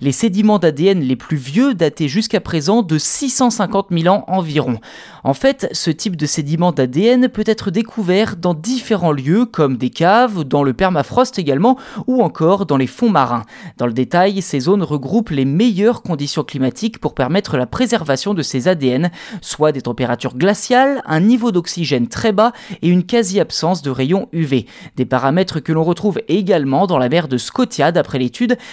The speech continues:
qui en fait une zone de recherche privilégiée pour les scientifiques à propos de la vie et du climat du passé.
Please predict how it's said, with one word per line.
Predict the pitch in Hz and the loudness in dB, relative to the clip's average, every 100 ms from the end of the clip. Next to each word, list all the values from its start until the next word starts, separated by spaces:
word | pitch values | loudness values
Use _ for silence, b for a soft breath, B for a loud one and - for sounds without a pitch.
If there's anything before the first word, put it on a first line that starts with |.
| 233 | -16
qui | - 294 | -2 2
en | 240 | 2
fait | - 196 | 2 0
une | 180 | 2
zone | 156 214 | 2 0
de | 156 | 0
recherche | 147 143 220 - 160 | -2 0 -2 -2 -4
privilégiée | - 240 202 147 123 190 | -4 -6 -2 -2 0 -2
pour | 156 | -2
les | 131 | -4
scientifiques | - 214 - 143 135 165 - | -2 -4 -4 -6 -4 -4 -4
à | - | -4
propos | - 127 190 | -4 -4 -2
de | 143 | 0
la | 120 117 | 0 0
vie | 151 220 - | 0 0 -2
et | 135 | -4
du | 123 117 | -4 -6
climat | - 131 208 | -4 0 0
du | 202 | 0
passé. | 180 135 - | -2 -4 -4